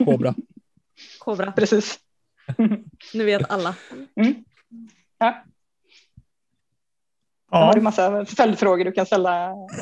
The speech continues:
Speaker 3: air när vi ses
Speaker 2: Ja.
Speaker 3: igen.
Speaker 2: Kommer göra så här, kommer ta med mig blocket och dra en research. Bara, "Du, Linda, nu har jag sett det här."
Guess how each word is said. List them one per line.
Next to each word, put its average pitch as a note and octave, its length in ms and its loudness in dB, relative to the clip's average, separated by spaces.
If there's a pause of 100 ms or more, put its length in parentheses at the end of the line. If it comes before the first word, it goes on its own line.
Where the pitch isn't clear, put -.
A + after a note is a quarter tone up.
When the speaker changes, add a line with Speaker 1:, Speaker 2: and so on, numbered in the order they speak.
(160)
Speaker 3:
air F#3 220 -4 (920)
när G3+ 100 -4
vi F#3 80 -4
ses F#3 80 -4 (120)
Speaker 2:
Ja. A3+ 60 0
Speaker 3:
igen. G3 160 -4 (640)
Speaker 2:
Kommer A#3 160 0
göra G#3+ 320 2
så A3+ 80 -6
här, F#3 240 -2 (160)
kommer C4+ 220 -4
ta C#4+ 100 -6
med C4 160 -4
mig A3+ 120 -6
blocket A#3 680 -8
och G#3+ 480 -8
dra G#3+ 200 0
en G3+ 80 -2
research. G#3+ 680 2
Bara, - 140 -8 (240)
"Du, F4 180 -2
Linda, F#4+ 300 0
nu D#4+ 120 -2
har A#4+ 200 -2
jag D4+ 80 -2
sett - 300 -8
det A#3+ 80 -8
här." C#4+ 600 -6